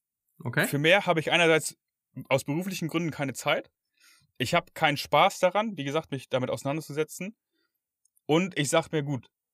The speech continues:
Speaker 2: wenn ich jetzt Kredit, kreditfinanziert zum aktuellen Zeitpunkt E T Fs kaufe, äh, der einfach einen Weltmarkt abbildet. Ja,
Speaker 1: Mhm.
Speaker 2: ne, you,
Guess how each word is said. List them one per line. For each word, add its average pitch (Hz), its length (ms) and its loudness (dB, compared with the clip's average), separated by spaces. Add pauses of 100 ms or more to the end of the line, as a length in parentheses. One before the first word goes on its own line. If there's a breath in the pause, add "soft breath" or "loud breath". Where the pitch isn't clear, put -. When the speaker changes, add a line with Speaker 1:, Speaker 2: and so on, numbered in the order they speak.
(260)
Speaker 2:
wenn 139 120 -2
ich 143 140 -4
jetzt - 360 -4
Kredit, 180 380 -4 (320)
kreditfinanziert 143 960 -4 (760)
zum - 180 -6
aktuellen 202 400 -2
Zeitpunkt - 560 -4 (480)
E 127 80 0
T 143 120 0
Fs 143 180 -2
kaufe, 107 360 0 (1300)
äh, 113 360 2
der 127 220 -4
einfach 143 200 0
einen 127 140 -4
Weltmarkt 127 420 2
abbildet. 101 440 -8 (540)
Ja, 135 260 0
Speaker 1:
Mhm. 120 300 -2
Speaker 2:
ne, 131 100 2 (140)
you, 127 180 -4